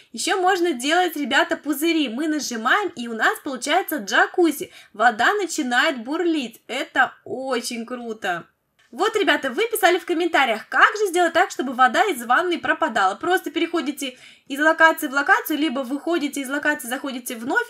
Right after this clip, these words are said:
и вода исчезает, как сейчас. Разбираем, ребята, дальше. У нас появилась рамочка для питомцев, фотографии можно вставлять, так же, как и для малышей. Ребята, я нашла еще одежду, давайте мерить.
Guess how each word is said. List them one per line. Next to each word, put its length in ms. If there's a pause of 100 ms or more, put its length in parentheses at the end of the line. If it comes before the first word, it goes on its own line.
и 160
вода 300 (120)
исчезает, 640
как 200
сейчас. 600 (540)
Разбираем, 580
ребята, 400
дальше. 480
У 80
нас 220
появилась 460
рамочка 480
для 180
питомцев, 840
фотографии 640
можно 360
вставлять, 580 (340)
так 220
же, 80
как 220
и 40
для 160
малышей. 460
Ребята, 320
я 160
нашла 320
еще 320
одежду, 500
давайте 500
мерить. 560